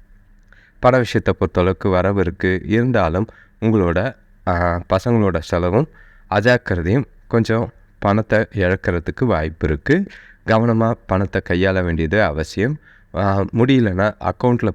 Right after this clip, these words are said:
போட்டுட்டு அது அக்கௌண்ட்ல இருந்து செலவு பண்ணுங்க. கையில பணத்தை கையாளும் போது கவனம்.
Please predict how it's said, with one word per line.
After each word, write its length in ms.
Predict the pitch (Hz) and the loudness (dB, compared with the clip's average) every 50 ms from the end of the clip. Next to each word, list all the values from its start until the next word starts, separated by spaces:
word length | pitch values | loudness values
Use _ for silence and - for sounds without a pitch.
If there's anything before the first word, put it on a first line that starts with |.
| - - | 0 0
போட்டுட்டு 420 | 98 95 - 90 78 - - 135 | 0 0 0 -2 -4 -2 -4 -4
அது 280 | - - 98 95 90 - - - 90 | -2 -2 -2 -2 -4 -6 -6 -4 -4
அக்கௌண்ட்ல 420 | 87 - 120 120 117 113 - 101 | -2 0 0 0 0 0 -2 -2
இருந்து 340 | 92 92 98 95 113 113 104 | 0 0 0 0 0 -2 -2
செலவு 340 | - - 87 85 90 90 - | -2 -2 -2 0 0 -2 -2
பண்ணுங்க. 440 | - - 85 85 82 90 131 - - - - - | -4 -2 -2 0 0 0 -2 -2 -4 -6 -4 0
கையில 260 | 101 117 127 139 139 | 2 2 4 2 2
பணத்தை 480 | 120 - - 95 92 104 107 95 101 92 | 0 0 -2 -2 0 0 -2 -2 -4 -4
கையாளும் 480 | - - 90 95 104 101 95 95 90 85 | -2 -2 0 2 2 2 2 0 -2 -4
போது 340 | 80 78 76 98 131 135 - | -4 -4 -2 -2 -4 -4 -4
கவனம். 440 | - 80 73 76 76 78 85 90 | -4 -4 -4 -2 -2 -2 -2 -2